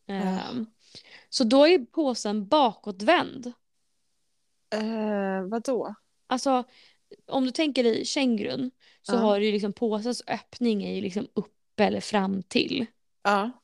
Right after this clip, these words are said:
Speaker 2: Det här är liksom som att, nu är ju wombaten är ju byggd på ett annat sätt, så att wombaten står ju på fyra ben. Men
Speaker 1: Ja.
Speaker 2: tänk då liksom, om den gräver med frambenen så är inte påsens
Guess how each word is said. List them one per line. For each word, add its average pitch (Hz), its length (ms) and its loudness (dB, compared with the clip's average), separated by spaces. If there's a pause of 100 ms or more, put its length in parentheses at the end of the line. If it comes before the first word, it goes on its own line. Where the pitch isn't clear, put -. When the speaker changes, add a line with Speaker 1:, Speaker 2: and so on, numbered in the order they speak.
(300)
Speaker 2:
Det 240 100 2
här 254 260 8
är 233 80 6
liksom 208 260 -2
som 196 160 -6
att, 196 140 -12
nu 233 240 2
är 226 80 4
ju 214 180 2 (360)
wombaten 214 640 2
är 190 60 -4
ju 196 80 -4
byggd 180 420 0
på - 60 -12
ett - 80 -12
annat 196 240 -6
sätt, - 320 -4
så - 60 -4
att - 180 -8 (260)
wombaten 196 440 4
står 196 200 0
ju 185 80 2
på 185 100 -6
fyra 185 420 2
ben. - 280 2 (400)
Men 208 100 4
Speaker 1:
Ja. 208 120 4
Speaker 2:
tänk 233 280 8
då 214 60 4
liksom, 202 260 0
om 214 120 2
den 208 200 2
gräver 233 480 6
med 196 140 -6
frambenen 202 800 -2
så 202 120 -10
är 196 40 -4
inte 190 260 -8
påsens 202 500 -6